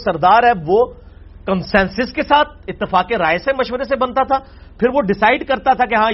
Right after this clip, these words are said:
یہ کریں گے۔ اسی لیے تو آپ دیکھیں نا، گروہ در گروہ لوگ دین میں داخل ہوئے۔ اذا جاء نصر اللہ والفتح ورأیت الناس يدخلون فی دین اللہ افواجا۔ تم دیکھ رہے ہو کہ لوگ گروہ در گروہ، فوج، فوج در فوج داخل ہو رہے ہیں اسلام میں۔ کیوں؟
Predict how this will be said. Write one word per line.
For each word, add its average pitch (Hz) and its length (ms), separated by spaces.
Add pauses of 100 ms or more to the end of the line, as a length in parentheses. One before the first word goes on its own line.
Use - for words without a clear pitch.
یہ 220 120
کریں 120 260
گے۔ 151 120
اسی 254 160
لیے 277 100
تو 269 120
آپ 202 180
دیکھیں 214 180
نا، 320 100 (380)
گروہ 311 240
در 302 240
گروہ 262 220
لوگ 226 160
دین 202 240
میں 202 80
داخل 147 280
ہوئے۔ 113 140 (500)
اذا 214 260
جاء 208 560
نصر 190 300
اللہ 175 400
والفتح 165 500 (440)
ورأیت 196 480
الناس 208 380
يدخلون 214 480 (140)
فی 220 160
دین 226 220
اللہ 247 360 (120)
افواجا۔ 214 640 (640)
تم 196 120
دیکھ 226 340
رہے 247 100
ہو 262 80
کہ 254 120
لوگ 220 320
گروہ 311 340
در 294 180
گروہ، 277 280
فوج، 240 240 (480)
فوج 262 400
در 226 140
فوج 196 320
داخل 190 260
ہو 175 100
رہے 175 60
ہیں 170 120
اسلام 160 280
میں۔ 160 80
کیوں؟ 247 220